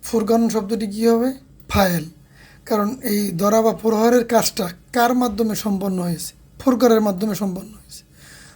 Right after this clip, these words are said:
ফুরকানের দ্বারা সম্পাদিত হয়েছে। সেই জন্য ফুরকান কী হবে বাক্যে? ফায়েল। খলিলান, এটা হবে মাফুলে বি, অর্থাৎ কর্তার কাজ যার উপরে পতিত হয় তাকে মাফুলে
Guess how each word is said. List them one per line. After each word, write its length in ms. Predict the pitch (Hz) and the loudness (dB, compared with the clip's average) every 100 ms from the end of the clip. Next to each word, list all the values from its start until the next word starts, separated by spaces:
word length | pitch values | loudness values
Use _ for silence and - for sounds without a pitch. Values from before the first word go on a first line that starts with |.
| - | -20
ফুরকানের 480 | - 226 196 220 226 | -4 -2 0 0 0
দ্বারা 180 | 220 233 | 2 0
সম্পাদিত 600 | - 208 175 - 208 190 | 0 -6 -6 -8 -8 -6
হয়েছে। 360 | 190 165 - - _ - | -6 -6 -10 -16 _ -16
সেই 180 | - 196 | -8 -4
জন্য 200 | 220 202 | -4 -4
ফুরকান 400 | 214 202 220 202 | -4 -4 -4 -2
কী 180 | 226 | 0
হবে 200 | 233 240 | 2 2
বাক্যে? 380 | 254 214 226 277 - - - - _ - | 0 0 -2 -4 -6 -20 -20 -20 _ -14
ফায়েল। 420 | 208 190 185 160 - - _ - - - - - - | -6 -2 0 -2 -6 -20 _ -20 -20 -20 -20 -20 -14
খলিলান, 520 | - 208 240 262 202 156 - - _ _ - | -4 0 4 4 2 -4 -14 -20 _ _ -14
এটা 220 | 202 208 | -8 -6
হবে 120 | 214 | -4
মাফুলে 440 | 226 196 185 196 185 | -4 -4 -2 -2 0
বি, 180 | 185 175 - - _ - - - | 0 -2 -8 -20 _ -20 -12 -6
অর্থাৎ 340 | 220 - 208 - - - - - - - | -6 -4 -10 -10 -20 -20 -20 -20 -6 2
কর্তার 480 | 233 233 262 254 | 2 2 0 2
কাজ 560 | 247 247 202 180 170 - - 190 | 2 2 2 2 -4 -8 -8 -4
যার 220 | 202 226 | 2 2
উপরে 260 | 254 247 247 | 2 2 0
পতিত 360 | 208 190 175 | -2 -6 -6
হয় 280 | 180 208 240 277 - _ _ - | -4 -2 -2 -4 -12 _ _ -6
তাকে 220 | 214 220 | -2 0
মাফুলে 400 | 196 185 214 | 0 0 -2